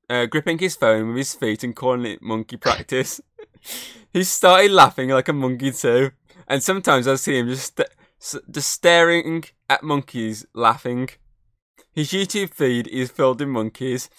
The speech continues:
He goes to the park and swings some trees like a monkey and climbing them. He tries to use his feet as hands whenever possible, even when we're in public.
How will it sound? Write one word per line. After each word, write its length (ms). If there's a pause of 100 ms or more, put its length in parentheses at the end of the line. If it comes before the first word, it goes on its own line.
(220)
He 100
goes 260
to 80
the 60
park 360
and 80
swings 300
some 100
trees 340
like 160
a 60
monkey 420
and 160
climbing 400
them. 320 (560)
He 80
tries 340
to 100
use 140
his 160
feet 240
as 120
hands 420
whenever 300
possible, 520
even 280
when 180
we're 200
in 100
public. 580